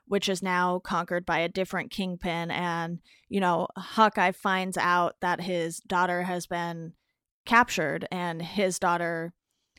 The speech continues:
is not only his daughter, but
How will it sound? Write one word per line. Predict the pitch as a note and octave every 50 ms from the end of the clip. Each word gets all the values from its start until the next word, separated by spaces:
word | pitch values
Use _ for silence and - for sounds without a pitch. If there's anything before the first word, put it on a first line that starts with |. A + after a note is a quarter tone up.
| _ _ _ _ _ _ _ _ _ _ _ -
is | G#3+ G#3 G3+ F#3 F3+ F#3 F3 - - - -
not | - G3+ G3+ G#3+ G#3+ - -
only | G3+ G3+ G3 F#3+ F#3 F3+ F3+ F3 F3+ F3 F3 - _ _ _ _ _ _ _ _ _ _ _ _ _ - -
his | - F#3 G3 C4+ D4 A#3+
daughter, | G#3 F#3+ F3+ F3+ F#3 G3
but | F#3 F#3+ F#3 F3 F3 F3 -